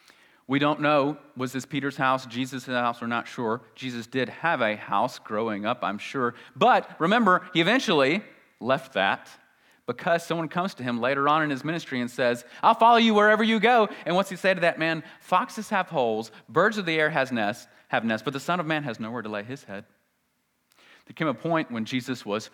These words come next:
homeless. There came a point when Jesus led by example and abandoned all that he had in order to fulfill what God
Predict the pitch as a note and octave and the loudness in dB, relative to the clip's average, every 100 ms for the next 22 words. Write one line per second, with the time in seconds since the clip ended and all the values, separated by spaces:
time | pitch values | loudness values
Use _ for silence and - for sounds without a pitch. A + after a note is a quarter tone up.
0 | _ - E3+ C#3+ A2+ - - - _ _ | _ -6 -4 0 -2 -2 -14 -18 _ _
1 | _ _ _ _ _ A#2+ C#3 B2 D#3+ D#3+ | _ _ _ _ _ -10 -10 -2 0 0
2 | B2+ B2+ C3+ C#3+ B2+ C3+ C3 B2 A#2+ A#2+ | 0 -4 -2 -4 0 0 2 2 0 0
3 | C#3+ D3 A#2 A#2 - _ B2 A#2 G2+ A#2+ | -2 0 -2 -4 -16 _ -4 -4 -2 0
4 | E3+ A3 G2+ F#2 A#2 - _ _ - C3+ | 0 -2 -4 -4 -6 -10 _ _ -6 -4
5 | C3+ C3 C#3+ E3+ C3+ C3+ A#2+ A#2+ B2+ C#3 | -4 -4 -2 0 0 0 -2 -6 -4 -6
6 | C3 - G#2 G2+ B2+ _ - G#2+ _ A2+ | -8 -10 -8 -6 -10 _ -16 -16 _ -4
7 | G2+ A2 - _ _ _ _ G#2+ - F2+ | -2 -4 -10 _ _ _ _ -12 -8 -8
8 | F2+ | -8